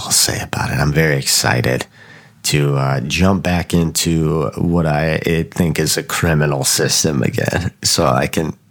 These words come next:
<laughs> receive some care for my, uh, dry skin and fucked up nose. What else? <laughs> Um, the, the movie situation, if you've been listening,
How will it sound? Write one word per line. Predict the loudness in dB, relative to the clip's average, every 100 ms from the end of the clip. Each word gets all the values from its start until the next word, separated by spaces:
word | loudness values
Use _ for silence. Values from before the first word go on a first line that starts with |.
| -12 -4
<laughs> | 2 2 0 -6 -10 -12 -8
receive | -2 2 2 2
some | -2 -4
care | -4 0 2 2 0
for | -2 0
my, | 2 4 2 0 -2 -4 -14 -16 -16 -4 0
uh, | 2 2 0 -2 -4 -4 -2
dry | -2 0 4 4 4 2 0 -4
skin | -4 -2 -2 0 2 2 2
and | 2 0 -2
fucked | -2 -2 -2 0
up | 0 0
nose. | 0 0 0 0 -2 -4 -2
What | 2 4
else? | 4 2 0 -6 -12 _ 0 2 2 -2 -12
<laughs> | _ _ -20 -14 -12 -12 -16 -16 -2
Um, | 2 4 2 2 0 2
the, | 2 4 4 4 2 2 0 -6 -16 -16 -16 -16 -12 -6
the | -4 0
movie | 0 2 2 2 2 2 0 -6
situation, | -6 -2 0 2 2 2 0 0 0
if | 0
you've | -6 -2
been | 0 2
listening, | 2 0 -2 0 2 0